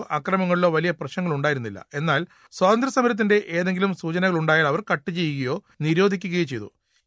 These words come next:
ഈ രീതി കൂടിയാണ് സാമൂഹിക കഥകളിൽ നിന്നും ഇന്ത്യൻ ചലച്ചിത്രകാരന്മാർ മുഖം തിരിക്കാൻ കാരണം. പുരാണ കഥകളാകുമ്പോൾ റിസ്ക് ഇല്ലല്ലോ എന്നവർ ചിന്തിച്ചു. എന്നാൽ സ്വാതന്ത്ര്യബോധമുള്ള മനസ്സുകൾക്ക് അങ്ങനെ ഒതുങ്ങിയിരിക്കാൻ കഴിയുമായിരുന്നില്ല.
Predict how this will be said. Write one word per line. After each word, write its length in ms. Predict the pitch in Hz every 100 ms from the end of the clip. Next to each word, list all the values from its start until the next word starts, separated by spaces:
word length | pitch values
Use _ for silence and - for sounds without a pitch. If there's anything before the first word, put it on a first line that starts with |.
| -
ഈ 180 | 233 247
രീതി 220 | 233 247
കൂടിയാണ് 480 | 233 214 196 156 180 240
സാമൂഹിക 560 | - 165 175 190 220 214
കഥകളിൽ 340 | 190 185 190
നിന്നും 200 | 160 180 -
ഇന്ത്യൻ 280 | 156 165 196
ചലച്ചിത്രകാരന്മാർ 640 | 175 147 175 170 156 160 156
മുഖം 240 | 147 180
തിരിക്കാൻ 300 | 170 147 151
കാരണം. 360 | 143 120 101 - _ _ _ _ _ _ -
പുരാണ 260 | 233 269 294
കഥകളാകുമ്പോൾ 680 | 269 262 247 220 196 165 233 _ _ _ 170
റിസ്ക് 320 | 190 - 254
ഇല്ലല്ലോ 300 | 214 170 180 - 175
എന്നവർ 280 | 165 170
ചിന്തിച്ചു. 360 | 185 160 123 110 -
എന്നാൽ 260 | 170 180 170 247 _ _ _ _ _
സ്വാതന്ത്ര്യബോധമുള്ള 800 | - 214 254 294 285 269 262 240
മനസ്സുകൾക്ക് 640 | 226 185 190 202 196 175 202 -
അങ്ങനെ 360 | 160 180 185 185 185 -
ഒതുങ്ങിയിരിക്കാൻ 680 | 151 185 214 180 156 165 165
കഴിയുമായിരുന്നില്ല. 680 | 156 170 175 127 113 104